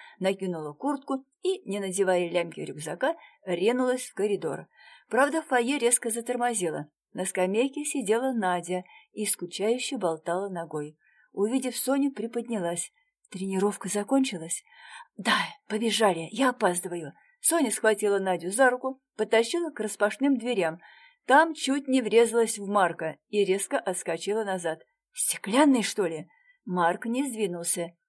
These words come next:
«Я тебя провожу». Соня фыркнула. «Я не одна. Не нужно меня провожать».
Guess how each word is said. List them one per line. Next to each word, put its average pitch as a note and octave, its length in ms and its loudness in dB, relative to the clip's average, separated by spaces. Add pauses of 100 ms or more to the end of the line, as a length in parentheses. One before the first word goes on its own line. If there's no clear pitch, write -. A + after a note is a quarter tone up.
(120)
«Я F3 300 -4
тебя G3 380 0
провожу». G3+ 720 -6 (300)
Соня F#3+ 360 -2
фыркнула. F3+ 560 -4 (200)
«Я G#3 200 -2
не A#3 140 6
одна. A3+ 480 4 (420)
Не C#4 180 4
нужно G3 260 2
меня F#3+ 260 -2
провожать». F3+ 600 -4